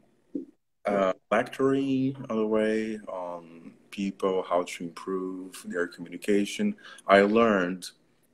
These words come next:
um, different languages. I also speak German, French, Italian,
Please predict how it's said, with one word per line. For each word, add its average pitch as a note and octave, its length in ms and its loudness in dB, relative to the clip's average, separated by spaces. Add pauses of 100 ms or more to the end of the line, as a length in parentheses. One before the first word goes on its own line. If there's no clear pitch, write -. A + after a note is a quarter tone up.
um, F2+ 640 -2
different A2 340 0
languages. A#2 920 0
I F2 160 0
also F2+ 340 0
speak - 480 -8
German, G#2+ 560 0
French, F#2+ 800 -4
Italian, F#2+ 720 -4